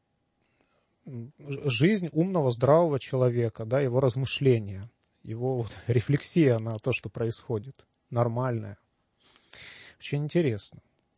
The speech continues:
А, так, вот ещё почитаем. А, вы звоните, пожалуйста, как-то, а, реагируйте. <clears throat> Буду рад. Смиренное начало весны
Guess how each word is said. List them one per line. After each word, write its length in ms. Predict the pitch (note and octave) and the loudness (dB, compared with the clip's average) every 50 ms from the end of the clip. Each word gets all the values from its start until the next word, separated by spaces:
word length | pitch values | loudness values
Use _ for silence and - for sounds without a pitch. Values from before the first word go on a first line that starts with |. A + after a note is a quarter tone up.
| _ _ _ _ - - - - - - _ _ _ _ _ _ - | _ _ _ _ -20 -20 -20 -20 -20 -20 _ _ _ _ _ _ -10
А, 180 | - C3 B2+ | -8 -6 -6
так, 640 | B2 _ - C#3+ C3 A2+ G#2+ - - - - - - | -4 _ 4 6 6 6 4 -2 -12 -18 -20 -18 -10
вот 220 | - C3+ D#3+ - | -8 -8 -6 -6
ещё 340 | F#3+ - - - - C3 A#2+ | -8 -10 -10 -8 -6 -6 -6
почитаем. 720 | A#2 - A#2 - - - _ - A2+ A2 G#2+ G#2 G2+ A2 - _ _ _ _ _ _ _ _ _ _ _ _ _ _ _ _ _ - - - _ _ _ _ _ - | -6 -8 -10 -12 -12 -10 _ -6 -6 -4 -6 -8 -10 -14 -16 _ _ _ _ _ _ _ _ _ _ _ _ _ _ _ _ _ -20 -20 -20 _ _ _ _ _ -16
А, 220 | - B2+ C3 B2+ | -14 -12 -10 -8
вы 160 | B2 B2+ D#3+ | -4 -4 -2
звоните, 640 | E3+ C#3+ C#3 D#3+ D#3+ E3 G#3 A#3 A3+ - A#2+ G2+ G#2 G2+ _ _ _ _ _ _ _ _ _ _ _ _ _ | -2 2 4 4 4 4 2 -4 -6 -8 -10 -10 -12 -12 _ _ _ _ _ _ _ _ _ _ _ _ _
пожалуйста, 500 | - A#2 A2+ B2 A2+ A2 A#2 - - - | -18 -16 -14 -12 -12 -14 -14 -16 -16 -18
как-то, 520 | - - - B2 _ - A#2+ A2 A2 G#2+ G#2 _ _ _ _ _ _ _ _ | -18 -16 -18 -16 _ -10 -10 -10 -10 -12 -16 _ _ _ _ _ _ _ _
а, 180 | - A#2+ A2+ A2+ | -14 -8 -2 2
реагируйте. 760 | A#2+ B2+ B2+ B2+ A#2 A#2 C3+ D#3 F3+ G3 F3 C3+ - G#2+ - - | 4 6 6 6 4 4 2 2 2 2 0 0 -2 -8 -4 0
<clears throat> 460 | - F#3 - - F3+ E3+ A#2 G2+ G#2+ _ _ _ _ _ _ - - - - _ _ _ _ _ _ _ _ _ _ _ _ _ _ - - - | 0 2 4 6 4 4 4 0 -6 _ _ _ _ _ _ -20 -20 -20 -20 _ _ _ _ _ _ _ _ _ _ _ _ _ _ -20 -18 -16
Буду 240 | C3 C3+ B2 C3 B2+ | -12 -10 -8 -6 -6
рад. 260 | B2 A2 A2+ - - _ _ _ _ _ _ _ - - - - - - - - - _ _ _ _ - - | -6 -8 -10 -12 -18 _ _ _ _ _ _ _ -20 -20 -20 -20 -20 -20 -20 -20 -20 _ _ _ _ -10 -8
Смиренное 560 | B2+ - - C#3+ C#3+ D3+ F3+ A3 A3+ G#3+ G3+ | -8 -4 0 4 6 6 6 6 6 4 2
начало 460 | F3+ E3 D3+ C#3+ - - F3 F3+ E3+ E3 | 2 2 0 0 2 2 4 4 4 4
весны 600 | C#3 C#3 B2 - - - G#2+ G2+ G2 G2 G#2+ | 4 2 0 -2 -4 -8 -10 -10 -10 -10 -14